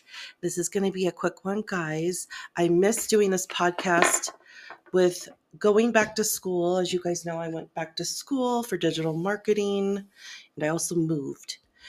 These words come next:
And it's just been a lot. And I'm still working <clears throat> at the spa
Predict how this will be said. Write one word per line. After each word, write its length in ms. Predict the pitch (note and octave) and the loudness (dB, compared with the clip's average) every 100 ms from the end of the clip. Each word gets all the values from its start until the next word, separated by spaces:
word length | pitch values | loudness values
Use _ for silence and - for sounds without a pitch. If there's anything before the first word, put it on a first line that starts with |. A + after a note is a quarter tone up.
| - - | -20 -8
And 120 | D#3 | -4
it's 160 | D#3 - | -2 -2
just 200 | - - | -4 -2
been 120 | E3+ | -2
a 80 | D#3 | -2
lot. 600 | D3+ A#2+ - _ - - _ | -4 -6 -8 _ -14 -14 _
And 120 | D#3+ D3+ | -10 -6
I'm 100 | C#3+ | -4
still 240 | - F#3 D#3+ | -4 -4 -4
working 560 | D#3 D3 D#3+ D#3 E3 - _ _ - - - - | -6 -6 -6 -6 -6 -8 _ _ -20 -20 -18 -10
<clears throat> 1120 | - - - _ _ _ _ _ _ _ - | -10 -10 -16 _ _ _ _ _ _ _ -10
at 100 | - | -8
the 60 | G3 | -8
spa 500 | - D#3+ D3 D#3+ | -8 -8 -10 -10